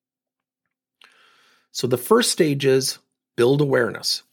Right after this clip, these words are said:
Start building your own mirror and helping other people build their own. The way you do that is start with strengths. Number two, create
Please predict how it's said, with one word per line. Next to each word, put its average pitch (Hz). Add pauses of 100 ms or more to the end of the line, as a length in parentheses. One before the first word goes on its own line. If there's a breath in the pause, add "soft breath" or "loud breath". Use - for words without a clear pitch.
Start -
building 139
your 95
own 202
mirror 247 (360 soft breath)
and -
helping 139
other 123
people 117
build 110
their 107
own. 87
The 90
way 98
you 156
do 156
that 151
is 135
start -
with 113
strengths. -
Number 104
two, 127 (1000 soft breath)
create 139